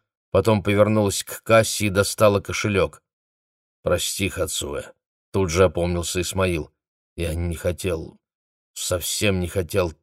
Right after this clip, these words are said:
так сказать". Но Хацуэ сделала вид, что ничего не слышала. Исмаил поставил молоко и крекеры и положил руку ей на плечо. "Прости, Хацуэ", повторил он,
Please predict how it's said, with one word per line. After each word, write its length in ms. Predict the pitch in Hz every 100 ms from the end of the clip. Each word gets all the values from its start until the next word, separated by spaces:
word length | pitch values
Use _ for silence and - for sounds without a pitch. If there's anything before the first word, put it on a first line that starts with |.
| -
так 180 | 92 -
сказать". 680 | - 92 87 90 - - _ _ _ _ _ _
Но 220 | 98 135 151
Хацуэ 760 | 127 120 - - 135 131 123
сделала 580 | 90 87 123 117 113 110
вид, 200 | 110 117
что 200 | - 104
ничего 460 | 101 92 98 104 107
не 120 | 104
слышала. 640 | - 123 123 80 69 - _ _ _ _ _ -
Исмаил 460 | - 101 107 104
поставил 540 | 85 98 - 104 98 95
молоко 400 | 95 98 - 95
и 80 | 80
крекеры 640 | 92 120 131 131 139 - _ _ _
и 60 | -
положил 500 | 107 104 98 147 110
руку 280 | 123 117 95
ей 200 | 95 101
на 120 | 104
плечо. 560 | 95 90 - 78 78 - _ _ _ _ _
"Прости, 600 | 73 - - - 107 98
Хацуэ", 680 | 82 80 - - 107 85 - _ _ _
повторил 500 | - - 98 92 90
он, 280 | 104 101